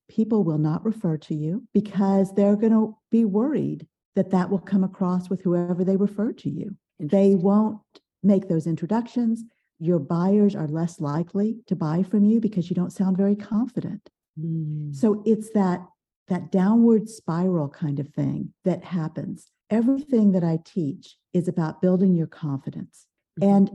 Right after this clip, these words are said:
Speaker 1: you know, I don't necessarily like this example, but I'm gonna share it.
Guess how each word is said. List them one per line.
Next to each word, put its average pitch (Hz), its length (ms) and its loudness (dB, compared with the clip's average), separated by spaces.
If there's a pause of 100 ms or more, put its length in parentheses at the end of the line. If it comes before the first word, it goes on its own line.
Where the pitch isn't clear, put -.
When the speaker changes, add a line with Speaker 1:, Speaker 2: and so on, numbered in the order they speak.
Speaker 1:
you 214 100 2
know, 208 340 2
I 202 180 0
don't 233 380 0 (160)
necessarily 202 580 0
like 165 280 -4
this 208 180 -2
example, 190 500 0
but 170 140 0
I'm 160 140 0
gonna 165 200 -2
share - 380 -8
it. 139 220 -6